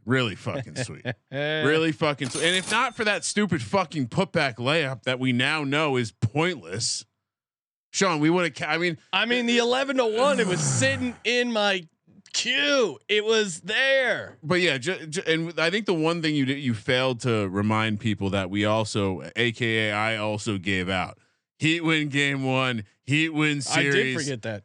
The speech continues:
Speaker 1: Nine to one. Let's fucking go. I was telling you earlier, I'm basically free ro-, all these beautiful N F L futures, like the ones we're about to discuss, that I've already locked and loaded for this season.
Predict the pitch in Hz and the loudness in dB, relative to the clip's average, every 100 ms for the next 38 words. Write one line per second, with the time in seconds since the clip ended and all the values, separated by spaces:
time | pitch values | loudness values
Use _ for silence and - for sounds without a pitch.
0 | - 123 139 147 156 160 160 143 135 127 | -4 0 2 0 0 2 2 2 2 2
1 | 120 117 90 120 139 - - 151 147 160 | 0 -2 -2 0 0 -2 -2 0 0 0
2 | 139 123 135 127 104 101 98 - - 120 | 0 2 2 2 0 -2 -4 -6 -6 0
3 | 143 147 175 165 170 165 151 151 156 139 | 2 2 0 0 2 2 2 2 2 2
4 | 120 120 123 127 151 165 147 147 123 110 | 0 0 0 0 0 -2 -2 -2 -2 -2
5 | 151 147 135 131 139 170 190 175 120 104 | 0 2 2 2 2 0 0 -4 -6 2
6 | 143 156 147 147 117 131 123 135 131 120 | 4 4 2 0 2 0 0 0 0 0
7 | 120 131 147 123 123 113 120 131 123 127 | -2 0 0 0 -2 0 2 2 0 0
8 | 117 120 123 113 107 117 120 143 - _ | 2 0 -2 -6 -4 0 0 -2 -8 _
9 | _ - 135 135 127 131 139 139 127 123 | _ -6 0 0 2 2 2 2 0 2
10 | 131 - 135 120 123 127 123 123 127 120 | 0 0 -2 0 2 0 -2 0 0 0
11 | 117 120 120 143 147 | 0 0 0 0 -2